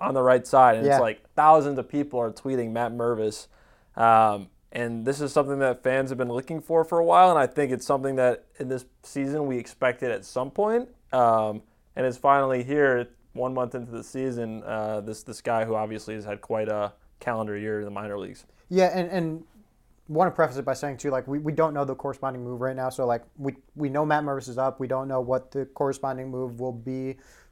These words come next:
Speaker 2: They have twenty-six guys on the, on the twenty-six man roster, so there'll, there'll have to be some sort of roster move made. There's an open forty-man spot, so you would think he would just take up that, that open forty-man spot, and, and,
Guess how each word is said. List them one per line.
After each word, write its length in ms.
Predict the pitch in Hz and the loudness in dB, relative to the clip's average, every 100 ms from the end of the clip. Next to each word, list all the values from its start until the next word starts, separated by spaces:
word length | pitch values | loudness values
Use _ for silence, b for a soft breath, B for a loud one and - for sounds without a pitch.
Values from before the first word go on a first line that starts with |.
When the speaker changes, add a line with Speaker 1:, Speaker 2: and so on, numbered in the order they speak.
| - | -4
Speaker 2:
They 80 | 139 | 0
have 220 | 151 156 | 2 2
twenty-six 360 | 156 143 135 - | 0 -8 -10 -4
guys 200 | 143 131 | -2 -2
on 120 | 131 | -6
the, 160 | 131 | -10
on 120 | 151 135 | -8 -8
the 60 | |
twenty-six 380 | 123 139 120 131 | -8 -10 -8 -8
man 160 | 131 127 | -8 -4
roster, 280 | 127 120 135 | -4 -4 -8
so 100 | 123 | -6
there'll, 220 | 127 127 | -6 -6
there'll 160 | 139 131 | -6 -4
have 240 | 139 147 | 0 -2
to 80 | 143 | -2
be 100 | 135 | -14
some 180 | 131 135 | -10 -10
sort 200 | 139 131 | -8 -8
of 80 | 123 | -2
roster 440 | 120 123 127 123 _ _ _ _ - | -4 -4 -12 -14 _ _ _ _ -12
move 420 | 156 139 139 123 | -8 -2 -2 -2
made. 360 | 127 135 139 b b b - | -2 -2 -4 b b b -4
There's 140 | 147 | -2
an 60 | 143 | 0
open 220 | 147 139 | 0 -2
forty-man 520 | - 170 160 151 147 | 0 2 2 -2 -6
spot, 360 | - 147 135 - | -2 0 0 -2
so 460 | 131 123 120 123 _ _ _ _ 156 | -4 -2 -2 -6 _ _ _ _ -14
you 160 | 131 131 | -8 -6
would 140 | 123 | -6
think 200 | 127 156 | -4 -4
he 120 | - 139 | -2 -8
would 100 | 131 | -8
just 140 | 127 | -6
take 180 | 151 135 | -4 -4
up 140 | 131 | -4
that, 240 | 131 127 - | -4 -4 -4
that 160 | 135 | -2
open 240 | 139 135 123 | -2 -6 -8
forty-man 440 | 135 127 127 127 | -8 -6 -8 -10
spot, 380 | - 127 123 117 | -6 -2 -2 -2
and, 200 | 131 113 | -8 -10
and, 320 | 123 123 123 | -10 -10 -14